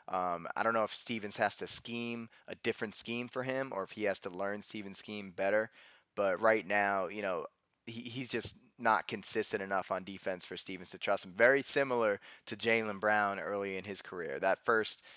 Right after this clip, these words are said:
first or second year, like, Jaylen's minutes were so inconsistent, and he would just make these very, like, basic, he would miss these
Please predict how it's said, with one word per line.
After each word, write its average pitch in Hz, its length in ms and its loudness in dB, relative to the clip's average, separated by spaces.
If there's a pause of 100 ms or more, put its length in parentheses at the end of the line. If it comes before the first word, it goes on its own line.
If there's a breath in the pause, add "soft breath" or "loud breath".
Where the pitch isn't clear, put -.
(120 loud breath)
first 117 240 2
or 110 40 -4
second 104 380 0
year, 104 220 2
like, 92 260 -2
Jaylen's 107 580 0
minutes 101 320 -4
were 85 80 -10
so 113 360 0
inconsistent, 95 760 -6 (240 loud breath)
and 95 80 -8
he 107 120 -4
would 104 100 -6
just 98 180 -6
make 104 260 -2
these 95 200 -6
very, 101 240 2 (180)
like, 90 200 -6 (420 loud breath)
basic, 113 640 2 (160)
he 113 120 -8
would 98 100 -4
miss 113 160 -2
these 98 180 -6